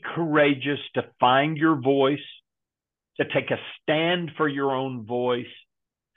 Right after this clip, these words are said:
to be differentiated, to not worry about what others think." We, we could go on for days talking about the fact that our, our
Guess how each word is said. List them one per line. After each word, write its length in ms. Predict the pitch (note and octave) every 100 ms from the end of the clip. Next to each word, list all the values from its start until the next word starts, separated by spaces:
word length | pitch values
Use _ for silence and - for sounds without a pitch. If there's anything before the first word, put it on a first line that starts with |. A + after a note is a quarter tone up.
| - _ -
to 80 | D3
be 420 | G#2+ D#3 E3+ A#2+
differentiated, 1400 | G#2+ D#3 D3 B2+ C3 D#3+ - D3+ D3 C#3+ C#3+ C#3 C#3+ C#3 _ _ _ _ _ _ -
to 80 | B2
not 380 | B2+ D3+ -
worry 420 | B2+ C3+ D3+ D#3+ D3
about 300 | C3+ C3+ D3
what 200 | C3+ -
others 340 | C#3+ C#3 C3 - - -
think." 320 | C#3+ C#3 C#3 - - _ _ _
We, 260 | - B2+ A#2+
we 160 | A#2+ C3
could 220 | C3+ A2
go 220 | C3 C3+
on 140 | C3+ A2
for 80 | A#2+
days 460 | A2 C#3+ C3+ A2+ A2 -
talking 400 | A#2+ B2 - B2
about 300 | G#2+ G#2 G2
the 80 | G#2 -
fact 380 | A2+ G#2+ G#2+ - _ _ A#2
that 240 | A#2+ A2 -
our, 320 | A2 G#2 G2+ _
our 240 | A2 G#2+